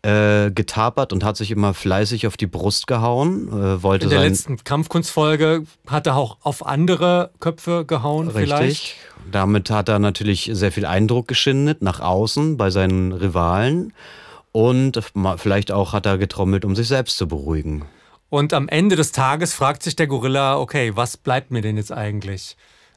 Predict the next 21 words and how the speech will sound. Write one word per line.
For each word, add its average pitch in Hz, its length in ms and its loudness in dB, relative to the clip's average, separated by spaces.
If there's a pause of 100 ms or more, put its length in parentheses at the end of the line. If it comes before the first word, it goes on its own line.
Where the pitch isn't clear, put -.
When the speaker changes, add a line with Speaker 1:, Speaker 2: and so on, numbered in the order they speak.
Speaker 2:
Ein 120 60 -8
bisschen 127 320 -4
wie 127 60 -2
diese 135 240 -2
Geschichte 139 540 0
von 131 360 0
Chen 135 440 0
Wang 123 300 0
Ting, 127 440 -2 (420)
der 117 560 0
sagt, 120 360 -2
„Ja, 123 200 2
ich 107 140 -4
hab 127 100 -4
hier 127 100 -6
mein 120 140 -2
ganzes 123 240 -6
Leben 139 240 0
im 127 80 2
Militär 127 400 0
gekämpft 151 600 -2